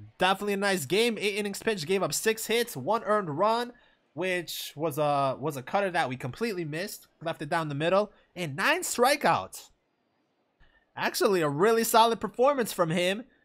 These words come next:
And then Brad Hand with a inning pitch, got two strikeouts. Not a save, but he closed it out. So eleven strikeouts altogether. Not, not bad from the pitching side.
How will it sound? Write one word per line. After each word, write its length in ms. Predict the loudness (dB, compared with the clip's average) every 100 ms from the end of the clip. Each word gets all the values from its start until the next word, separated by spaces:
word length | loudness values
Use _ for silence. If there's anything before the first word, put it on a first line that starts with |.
| _ -10
And 140 | -4
then 160 | -2 0
Brad 340 | 4 6 6
Hand 540 | 4 0 0 -2 -6 -14 _ _ _ _ -4
with 260 | -2 0
a 800 | 0 2 2 2 2 2 0 -2 -2
inning 260 | -2 -2
pitch, 380 | 0 -2 -2 0
got 280 | 4 4 2
two 120 | -4
strikeouts. 880 | -4 0 2 4 4 2 0 -12 -20 _ _ _ _ -4
Not 200 | -2 -2
a 40 |
save, 460 | 0 2 2 0 2
but 300 | 8 8 6
he 100 | -2
closed 340 | 0 2 2
it 80 | 4
out. 320 | 6 4 0 _ _ _
So 160 | -6 -4
eleven 340 | -2 -2 -2
strikeouts 460 | 0 2 4 2 4
altogether. 800 | 2 2 2 2 4 4 2 -8 -18 -14
Not, 280 | -8 -8 -4
not 180 | -2 2
bad 260 | 4 2
from 120 | 0 -8
the 60 |
pitching 300 | -6 -6 -8
side. 360 | -6 -4 -4